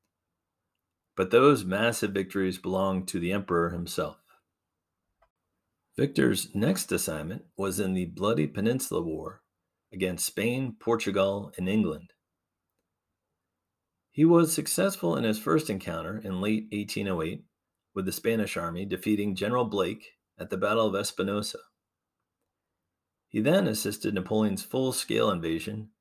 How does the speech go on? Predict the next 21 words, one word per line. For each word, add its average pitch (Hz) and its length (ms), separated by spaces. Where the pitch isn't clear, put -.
by 95 140
pushing 135 380
through 113 200
the 101 140
entrenched 110 640
Spanish 131 540
positions 95 760
at 92 140
Somosierra. 107 840
But 131 380
when 113 160
Napoleon's 120 500
eye 104 240
wasn't 104 340
overseeing 98 580
him, 80 320
Victor 139 280
refused 117 500
to 95 80
serve 104 380
under 95 520